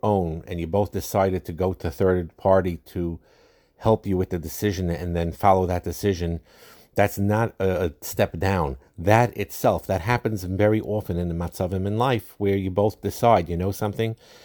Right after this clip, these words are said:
We both are at odds with each other, and this is, uh, about this particular topic, and it's a major decision.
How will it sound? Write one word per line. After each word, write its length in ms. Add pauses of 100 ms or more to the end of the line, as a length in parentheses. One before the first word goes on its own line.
(240)
We 80
both 400
are 180
at 120
odds 260
with 160
each 160
other, 220
and 100
this 140
is, 260 (100)
uh, 100
about 340
this 160
particular 580 (160)
topic, 420 (440)
and 160
it's 140
a 60
major 560
decision. 680